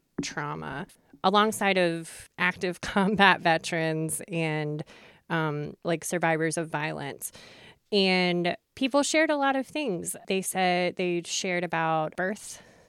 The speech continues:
trauma, like when you, someone's giving birth and they have an experience that doesn't go as planned, the, their baby maybe isn't as healthy as they thought they were gonna be at first. Maybe they have a traumatic experience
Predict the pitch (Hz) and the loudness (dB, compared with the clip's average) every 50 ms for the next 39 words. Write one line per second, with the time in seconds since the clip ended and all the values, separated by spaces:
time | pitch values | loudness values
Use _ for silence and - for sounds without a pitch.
0 | _ _ _ - - - 269 254 254 254 269 269 277 294 302 269 202 185 - - | _ _ _ -10 -4 -2 0 0 0 0 -2 -4 -4 -4 0 0 0 0 0 -2
1 | 185 180 180 175 175 180 175 170 170 170 170 - - 196 190 185 175 - 185 175 | -2 0 0 0 0 2 0 0 0 0 -2 -2 -2 -2 -2 -2 -2 -2 -2 -2
2 | 165 160 156 165 160 170 180 - - - - 170 170 165 165 165 165 165 - - | -2 -2 -2 -2 -2 -2 -2 -4 -8 -8 -6 -4 -4 -2 -2 -2 -4 -4 -6 -10
3 | - - - _ _ _ - - 175 170 170 170 170 - 190 185 175 180 180 - | -18 -20 -20 _ _ _ -4 0 0 2 2 0 0 0 -2 -2 0 -2 -4 -4
4 | - - - - 185 180 170 170 175 175 180 165 - - - - - - - - | -6 -6 -6 -4 -4 -2 -2 -2 -2 -4 -4 -6 -8 -12 -12 -14 -16 -20 -20 -20
5 | _ _ - 185 185 - 180 170 160 175 180 165 170 170 170 170 165 - - - | _ _ -4 -2 -2 -2 -2 -2 -2 -2 -2 -2 -2 -2 0 -2 -4 -6 -10 -12
6 | - 160 160 160 165 190 208 220 240 247 254 214 185 180 180 175 - 175 165 165 | -10 -8 -8 -6 -6 -6 -6 -6 -6 -6 -8 -10 -14 -18 -10 -4 -2 -2 0 0
7 | 170 170 160 170 165 156 - 160 165 170 175 190 185 180 175 - 185 208 208 208 | -2 -2 -2 -4 -4 -4 -4 -4 -2 -2 -2 -2 -2 -2 -2 -4 -6 -8 -6 -2
8 | 190 175 175 175 180 175 180 170 175 185 175 180 180 180 - _ _ _ 170 175 | 0 2 2 2 2 2 0 0 -2 -4 -4 -4 -4 -6 -8 _ _ _ -8 -6
9 | 180 170 - - 190 180 - 214 190 180 175 185 180 165 175 175 170 - 175 170 | -6 -4 -4 -4 -4 -2 -2 -4 -4 -2 -2 -4 -4 -4 -4 -6 -6 -4 -4 -4
10 | 170 175 175 180 165 170 180 175 160 - - 180 175 180 175 - - - - - | -4 -4 -4 -4 -2 -2 -2 -2 -4 -6 -4 -4 -2 -2 -2 -4 -6 -8 -12 -18
11 | - - - _ _ - 175 170 170 170 151 147 143 151 156 165 170 175 180 190 | -20 -20 -20 _ _ -2 0 0 0 0 -2 -4 -4 -4 -2 0 0 2 2 2
12 | 196 196 196 185 _ - _ _ _ _ _ - - 208 190 190 190 190 180 - | 0 0 -2 -4 _ -16 _ _ _ _ _ -6 -2 0 2 2 2 0 0 -2
13 | - 185 185 175 175 180 - 180 - - - 185 175 170 175 165 165 165 160 - | -4 -4 -2 -2 -2 -4 -6 -10 -14 -10 -8 -6 -4 -4 -2 -4 -4 -6 -8 -10